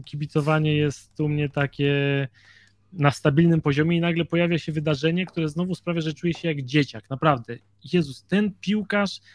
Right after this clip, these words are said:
nie wyobrażam sobie naprawdę w tym momencie kogokolwiek innego, który tak by mnie pozytywnie nastroił, że trafił do Barcelony.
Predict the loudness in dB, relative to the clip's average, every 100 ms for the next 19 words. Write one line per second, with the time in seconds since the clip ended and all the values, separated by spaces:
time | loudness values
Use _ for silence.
0 | -6 2 4 4 2 0 0 2 2 2
1 | 0 0 0 -2 -4 -2 -2 0 -2 -2
2 | -2 -2 -2 -4 -2 -2 -2 0 0 0
3 | 2 0 -4 -18 _ -6 0 0 0 0
4 | 2 0 0 -2 0 0 -2 -2 -2 -4
5 | -2 -2 0 -2 -2 -8